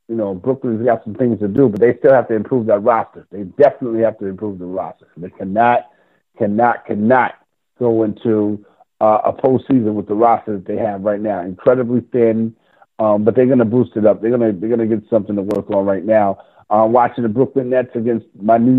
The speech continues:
York Knicks. Uh, Brooklyn's ahead fifty-seven forty-five with about a minute left in the first half. Um, as far as the New York Knicks are concerned, man,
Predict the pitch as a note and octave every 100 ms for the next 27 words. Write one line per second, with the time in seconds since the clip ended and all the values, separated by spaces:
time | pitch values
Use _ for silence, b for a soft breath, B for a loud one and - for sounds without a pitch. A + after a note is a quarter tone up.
0 | B2 F#2+ B2+ C#3+ C3 - _ b b b
1 | b G#2 G#2+ A2 C3 - A#2 A2 B2+ C3
2 | A#2 - - - C3 - A#2+ A#2 G#2+ G2+
3 | G2+ G2+ G2+ A2 A#2 A2+ A2 G2+ F2+ F#2
4 | F#2 F#2+ A#2+ A2 G#2 A2 - G2 F#2 G2
5 | F#2 - G2+ F2 D#2+ _ _ b b b
6 | - F3 F#3 F3+ F3+ F3 D#3 - - _
7 | _ _ - D3+ F3+ G3+ E3+ D#3+ D#3+ D#3+
8 | C#3+ C3+ C#3+ C#3 - A#2 A2 - A#2 G#2+
9 | G#2+ G#2 G#2 F#2+